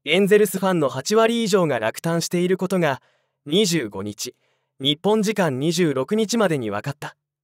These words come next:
大谷流出は避けられないということだろう。エンゼルスの元フィールドリポーターで、現在はフォックススポーツで活躍しているアレックス・カリー氏は同局のアナリストで、熱狂的な大谷ファンで知られるベン・バーランダー氏と共に、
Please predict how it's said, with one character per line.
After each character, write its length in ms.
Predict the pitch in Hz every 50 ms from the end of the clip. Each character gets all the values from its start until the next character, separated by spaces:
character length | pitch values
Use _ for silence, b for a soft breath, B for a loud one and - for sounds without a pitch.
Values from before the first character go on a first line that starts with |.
| _ _ -
大 240 | 143 165 190 202
谷 260 | 196 208 202 196 190 180
流 200 | 175 185 190 190
出 200 | - - - 185
は 120 | 190 180
避 160 | - - 156
け 120 | - 208 220
ら 100 | 233 240
れ 100 | 254 247
な 100 | 254 233
い 80 | 190
と 100 | - 139
い 100 | 127 123 131
う 80 | 139
こ 120 | - 151 151
と 100 | 180 170
だ 100 | 175 147
ろ 200 | 135 127 - - - _ _ _ _ _ _ _ _ _ -
う。 40 | 160
エ 120 | 208 247
ン 80 | 254 226
ゼ 140 | 240 233
ル 60 | 202 170
ス 120 | - -
の 120 | 131 117
元 260 | 117 139 170 175 170 139
フ 80 | -
ィ 140 | 147 160 190
ー 40 | 202
ル 80 | 214
ド 80 | 196 214
リ 120 | 202 214
ポ 160 | 196 226 220 202
ー 20 |
タ 140 | 190 175 156
ー 40 | 143
で、 240 | 131 127 120 - - _ _ _ _ _ _ _ _ 139
現 260 | 143 175 208 214 190
在 180 | 185 165 147
は 120 | 123 110 101
フ 140 | - - 131
ォ 20 |
ッ 40 | 139
ク 100 | - -
ス 120 | - 214 214
ス 100 | - -
ポ 160 | 240 240 233
ー 40 | -
ツ 80 | 170
で 100 | 151 143
活 240 | - 123 120 - 160
躍 220 | 170 170 - 170
し 80 | 151 -
て 140 | - 156 156
い 60 | 156
る 120 | 147 131 110
ア 60 | 107
レ 80 | 127 160
ッ 60 | 180
ク 100 | - -
ス・ 160 | - - 214
カ 140 | 202 208 220
リ 140 | 220 220 196
ー 20 |
氏 160 | 165 - 143 127
は 140 | 107 98
同 280 | 104 120 147 170 220 226
局 220 | - 190 - -
の 160 | 135 113 95 92
ア 80 | 110
ナ 80 | 131 147
リ 120 | 165 180 -
ス 40 |
ト 120 | - 156 139
で、 200 | 131 123 117 - _ _ _ _ _ _ _ _ 127
熱 240 | 123 131 143 -
狂 180 | - 190 196 208
的 240 | 196 208 185 196 196
な 160 | 185 180 170
大 160 | 170 185 196
谷 240 | 185 214 214 220 214
フ 80 | 196 214
ァ 60 | 208
ン 40 | 202
で 100 | 170 156
知 140 | - - 131
ら 100 | 135 135
れ 80 | 143 143
る 160 | 139 135 123
ベ 220 | 127 131 143 175
ン・ 100 | 196 196
バ 180 | 185 196 202 208
ー 40 | 202
ラ 120 | 202 202
ン 60 | 202
ダ 140 | 175 160 143
ー 40 | 135
氏 100 | - -
と 120 | - 113
共 220 | - 123 123 131 131
に、 180 | 127 120 -